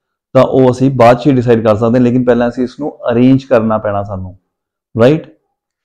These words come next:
ਸੋ ਦੇਖੋ, ਏ ਤੋਂ ਸਟਾਰਟ ਹੁੰਦੇ ਸਾਰੇ ਹੀ,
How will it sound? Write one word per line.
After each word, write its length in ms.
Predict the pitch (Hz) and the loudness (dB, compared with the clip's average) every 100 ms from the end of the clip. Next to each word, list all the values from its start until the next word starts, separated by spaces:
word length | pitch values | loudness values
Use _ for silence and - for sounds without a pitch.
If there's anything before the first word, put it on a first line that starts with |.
| _ _ | _ _
ਸੋ 240 | - 165 156 | 0 2 4
ਦੇਖੋ, 640 | 156 165 170 185 - - _ _ _ _ _ - | 2 4 4 2 -4 -20 _ _ _ _ _ 2
ਏ 180 | 170 196 | 6 8
ਤੋਂ 160 | 202 214 | 6 4
ਸਟਾਰਟ 280 | 190 165 | 6 4
ਹੁੰਦੇ 240 | 165 156 156 | 4 4 4
ਸਾਰੇ 300 | 151 131 | 4 4
ਹੀ, 100 | 131 | 4